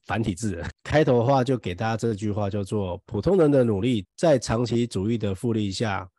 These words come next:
会累积成奇迹”。那这些都是我的基本的经历，还有蔡教练的数位经历。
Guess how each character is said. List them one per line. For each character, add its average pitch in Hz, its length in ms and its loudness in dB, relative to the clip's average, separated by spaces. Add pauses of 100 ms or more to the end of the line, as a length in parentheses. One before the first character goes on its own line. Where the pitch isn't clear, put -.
(120)
会 123 240 2
累 90 220 -4
积 110 280 -6
成 95 280 -6
奇 95 220 -8
迹”。 131 260 -2 (160)
那 107 200 -8
这 131 180 -4
些 135 180 -2
都 127 140 0
是 127 100 -4
我 101 140 0
的 95 180 -2 (140)
基 - 160 -4
本 107 180 0
的 92 200 -2
经 120 240 -2
历， 123 200 -2 (280)
还 104 140 -4
有 95 300 -2
蔡 120 160 -2
教 123 140 2
练 120 160 2
的 98 240 0
数 113 220 -2
位 113 160 2
经 107 200 -2
历。 98 200 -2